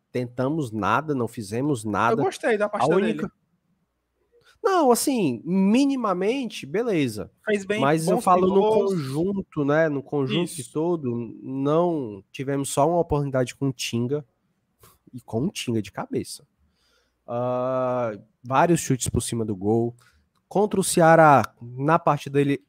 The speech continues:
Speaker 1: eu acho que ele só teve a oportunidade de dominar aquela bola e não
Speaker 2: É.
Speaker 1: foi sucedido. Deixou pass-, de-, não é que deixou passar, a bola veio no, no movimento que ele não esperava, né? Numa
Speaker 2: É.
Speaker 1: velocidade que ele não
Speaker 2: Eu acho que ele tá
Speaker 1: esperava.
Speaker 2: sem ritmo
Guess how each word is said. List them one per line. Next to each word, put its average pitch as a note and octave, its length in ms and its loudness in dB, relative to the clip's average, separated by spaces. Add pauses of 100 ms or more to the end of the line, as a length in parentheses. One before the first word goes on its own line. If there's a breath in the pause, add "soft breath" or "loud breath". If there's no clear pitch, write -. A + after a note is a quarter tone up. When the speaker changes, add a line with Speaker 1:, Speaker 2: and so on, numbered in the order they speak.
(200)
Speaker 1:
eu E3+ 80 2
acho G3 140 2
que - 60 -4
ele G#3 80 0
só G#3 160 6
teve G#3+ 680 2 (260)
a D#3+ 80 4
oportunidade E3+ 840 0
de E3 100 -8
dominar G#3 380 -2
aquela G#3 300 4
bola G3 360 6
e A3+ 240 -6 (720)
não G3 160 6
Speaker 2:
É. G3+ 80 6
Speaker 1:
foi A#3+ 120 4
sucedido. A3 640 -4 (1400)
Deixou D3+ 300 4
pass-, F#3+ 300 2
de-, G#3+ 220 4
não C4+ 280 0
é B3+ 80 2
que A#3 140 -8
deixou E3 360 -2
passar, D3+ 340 -2
a - 20 0
bola G#3 320 4
veio G#3+ 280 2
no, G#3 520 -2
no F#3+ 160 -4
movimento F#3+ 680 -2
que A3 80 0
ele G3+ 240 0
não G#3 220 -2
esperava, F#3 640 4
né? D3+ 160 0
Numa F3 220 2
Speaker 2:
É. - 40 0
Speaker 1:
velocidade E3+ 540 0
que F#3 80 -4
ele F3+ 80 -2
não F3+ 80 -4
Speaker 2:
Eu A#3 140 2
acho B3 120 4
que - 60 4
ele B3+ 60 10
tá - 140 6
Speaker 1:
esperava. - 20 2
Speaker 2:
sem C4+ 240 0
ritmo A3+ 300 -2